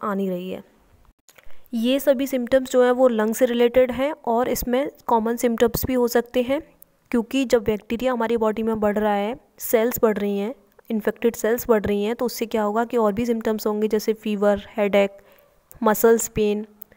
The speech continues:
उल्टियाँ भी आएंगी, ये सारे सिम्टम्स भी शो करेंगे। ज़्यादातर जो निमोनिया के पेशेंट होते हैं, बुखार आना, सर्दी रहना, खांसी रहना, सांस लेने में प्रॉब्लम होना, शरीर में दर्द, ये सारे सिम्टम्स दिखते हैं।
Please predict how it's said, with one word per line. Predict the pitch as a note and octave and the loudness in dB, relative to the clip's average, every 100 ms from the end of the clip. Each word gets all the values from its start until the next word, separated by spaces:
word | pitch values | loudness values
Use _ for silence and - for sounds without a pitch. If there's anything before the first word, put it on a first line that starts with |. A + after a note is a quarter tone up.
| _ _ - | _ _ -2
उल्टियाँ | A#3 G#3 A3+ G#3+ | 0 2 4 4
भी | G#3 | 2
आएंगी, | G#3+ G3+ G3+ G#3 | 2 2 -2 -2
ये | G#3+ G#3+ | -2 -2
सारे | G#3+ G3+ | 0 -2
सिम्टम्स | G#3 G3+ G3+ G3+ A3 | -2 -4 -4 -4 -6
भी | A3 | -6
शो | G#3+ | -6
करेंगे। | G#3 G3+ G3 G3 E4+ _ _ _ _ _ _ _ - - | -4 -4 -2 -4 -8 _ _ _ _ _ _ _ -12 -2
ज़्यादातर | A#3 A3+ A#3 C#4 | 0 2 2 -2
जो | C4 | -2
निमोनिया | C#4+ B3+ A3 A3 | -6 -4 -4 -4
के | A3 B3+ | -4 -4
पेशेंट | A#3+ A#3 A#3+ A#3 | -4 -4 -4 -2
होते | A3 A#3 | -4 -6
हैं, | A#3+ D4 C4+ | -6 -8 -10
बुखार | G#3 - A3 G#3+ | -10 -2 0 0
आना, | G#3+ G#3+ G#3 A3 | -4 -4 -6 -8
सर्दी | - - G#3+ F#3+ A3+ A3+ A3+ | -10 -2 0 0 -4 -4 -4
रहना, | G#3 G3+ G3+ G3+ | -4 -6 -8 -10
खांसी | - F#3+ F#3+ A#3+ | -8 -6 -4 -4
रहना, | A3+ G#3+ G3+ G3+ G#3+ _ - | -2 -4 -6 -8 -10 _ -10
सांस | G#3+ G3 A3 | -4 -4 -2
लेने | G#3 G#3+ | -2 -2
में | G#3+ | -4
प्रॉब्लम | G#3 G3+ G3 G#3+ | -4 -6 -4 -4
होना, | G#3+ G#3 G3+ G3+ | -4 -6 -6 -8
शरीर | - G#3 G#3+ G#3+ | -8 -4 -4 -2
में | G#3+ G#3 | -4 -2
दर्द, | G3+ G3+ G#3 - - _ - | -2 -4 -6 -12 -20 _ -10
ये | A#3 | -8
सारे | A3+ G#3 G#3+ | -4 -2 -2
सिम्टम्स | G#3 F#3+ G3+ A3+ - - _ _ G3 | -4 -6 -6 -8 -10 -16 _ _ -10
दिखते | G3 - F#3 | -10 -8 -10
हैं। | E3+ F#3 | -10 -18